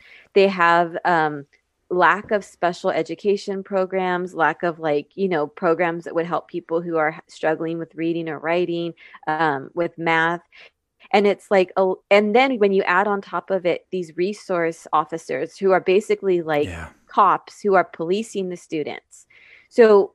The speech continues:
Speaker 1: and it's like from a very early age, um, oh, there was some statistics in the book, um, that forty percent of students expelled from school are Black.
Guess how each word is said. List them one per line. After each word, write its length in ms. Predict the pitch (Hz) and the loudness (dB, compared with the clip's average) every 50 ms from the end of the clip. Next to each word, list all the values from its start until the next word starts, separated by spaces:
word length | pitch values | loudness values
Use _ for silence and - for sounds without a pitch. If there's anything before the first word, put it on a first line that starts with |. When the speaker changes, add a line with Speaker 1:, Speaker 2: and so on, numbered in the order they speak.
| _ - | _ 2
Speaker 1:
and 120 | 220 208 | 2 4
it's 260 | 214 208 190 - - | 4 2 0 -2 -4
like 260 | - 202 185 175 - - | -2 0 0 0 -2 -4
from 220 | - 226 220 226 233 | 0 0 0 2 2
a 100 | 240 226 | 0 0
very 480 | 185 190 196 202 214 233 240 240 214 - | 0 0 2 2 2 2 0 -2 -2 -2
early 400 | - 196 190 190 185 175 151 - - | -2 -2 -2 -2 -4 -6 -8 -6 -6
age, 580 | 175 175 165 156 147 147 147 - - - - _ _ _ _ _ - | -4 -4 -4 -4 -6 -8 -12 -14 -20 -20 -20 _ _ _ _ _ -2
um, 360 | 190 202 190 175 160 151 143 - _ _ _ | 0 0 2 2 0 -4 -8 -14 _ _ _
oh, 120 | - 240 226 | 6 6 6
there 140 | 202 214 214 | 8 6 4
was 120 | 208 208 | 2 0
some 180 | - 220 214 214 | -2 -6 -8 -8
statistics 760 | - - - 214 - - 226 226 - - 254 247 247 - - - | -8 -6 -6 -6 -4 -4 -6 -4 -2 -2 -2 -2 -4 -6 -12 -8
in 220 | - 185 190 185 | -6 -4 -4 -4
the 80 | 180 180 | -6 -6
book, 360 | 180 - 165 151 - _ - - _ _ _ _ _ - | -2 0 0 0 0 _ -16 -20 _ _ _ _ _ -2
um, 320 | 190 185 175 165 156 160 165 | 0 0 0 0 -2 -4 -2
that 260 | - 170 156 - _ | -2 -2 -2 -2 _
forty 340 | _ - 202 196 208 214 240 | _ 0 2 2 2 2 0
percent 560 | 233 - - 220 208 - - 202 185 180 - _ - | -4 -6 -8 -8 -8 -6 -4 -4 -4 -4 -6 _ -6
of 180 | 175 180 165 | -6 -6 -6
students 520 | - - - 180 180 170 175 175 165 _ - | -10 -12 -6 -4 -4 -2 -4 -6 -8 _ -14
expelled 600 | - 165 - - - - - 165 151 170 165 _ | -16 -16 -16 -18 -12 -4 -2 0 0 -2 -4 _
from 160 | - 165 160 | -12 -14 -14
school 420 | 165 - - _ - 165 151 151 143 | -14 -16 -18 _ -4 -2 -2 -2 -2
are 160 | - 147 147 | -2 -4 -6
Black. 380 | 147 - 143 135 123 - - | -6 -6 -6 -6 -6 -6 -8